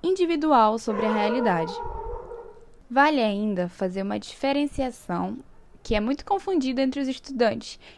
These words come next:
entre o realismo e o naturalismo. O realismo, como já foi dito, né,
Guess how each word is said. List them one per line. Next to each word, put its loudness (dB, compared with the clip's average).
entre -4
o 0
realismo 0
e -4
o -2
naturalismo. -4
O 0
realismo, 2
como -4
já -4
foi -10
dito, -6
né, -4